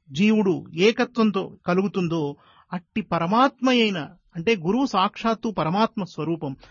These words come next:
సద్గురుమూర్తికి నమస్కరిస్తున్నాను. అంటే మనం ప్రతి క్షణం ప్రయత్నించాల్సింది ఈ దేహాన్ని, ఈ దేహంతో ఈ లోకంలో జన్మించినందుకు ప్రతి క్షణం మనం ఎవరిని ఇంప్రెస్ చేయాలి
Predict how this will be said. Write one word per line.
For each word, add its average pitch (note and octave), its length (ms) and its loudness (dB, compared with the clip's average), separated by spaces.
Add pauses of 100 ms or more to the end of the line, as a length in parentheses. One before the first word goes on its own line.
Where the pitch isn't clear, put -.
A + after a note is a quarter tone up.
(160)
సద్గురుమూర్తికి F#3 1000 -2 (300)
నమస్కరిస్తున్నాను. D3+ 1300 -2
అంటే E3+ 360 -6
మనం D#3 280 -2
ప్రతి D#3 400 -6
క్షణం G#3 480 -4
ప్రయత్నించాల్సింది F3+ 1400 -4 (360)
ఈ F3+ 240 -2
దేహాన్ని, F#3 840 2
ఈ E3 100 -2
దేహంతో G#3+ 680 2
ఈ G3+ 320 -2 (680)
లోకంలో F#3 540 2
జన్మించినందుకు F3 1000 2 (300)
ప్రతి G3+ 280 2
క్షణం A#3+ 440 4
మనం G#3+ 200 4
ఎవరిని G#3+ 400 6
ఇంప్రెస్ A#3 460 4
చేయాలి D#3 320 2